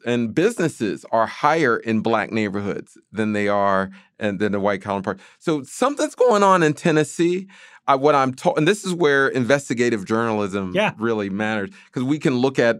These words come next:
Speaker 1: the numbers, but, you know, what's driving it? I do know that you have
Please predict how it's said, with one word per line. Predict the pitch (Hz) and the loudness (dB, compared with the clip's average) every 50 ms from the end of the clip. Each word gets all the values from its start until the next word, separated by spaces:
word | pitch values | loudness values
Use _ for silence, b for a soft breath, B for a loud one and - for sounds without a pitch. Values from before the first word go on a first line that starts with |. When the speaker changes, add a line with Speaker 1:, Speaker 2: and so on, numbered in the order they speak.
| - - | -4 -4
Speaker 1:
the | 98 107 104 | 0 0 2
numbers, | 104 113 127 147 143 113 107 101 98 95 | 4 4 2 2 2 2 0 0 -2 -2
but, | - 113 104 - - - - | -2 -2 -2 -2 -4 -8 -4
you | - 151 | -2 0
know, | 139 | 0
what's | 117 110 139 160 - | 2 2 0 -2 -2
driving | - - 127 131 139 143 127 110 | 0 0 2 2 2 2 0 -2
it? | 101 - - | -2 0 0
I | 120 117 | 0 0
do | 113 107 120 139 147 | 0 0 0 0 0
know | 143 139 127 123 120 | 0 0 0 0 0
that | 113 117 110 107 95 - B B B B B B | 2 2 2 0 0 -4 B B B B B B
you | B 113 117 | B -2 -2
have | 123 123 123 113 113 110 104 107 107 104 - | 0 2 2 2 4 4 2 2 0 -2 -6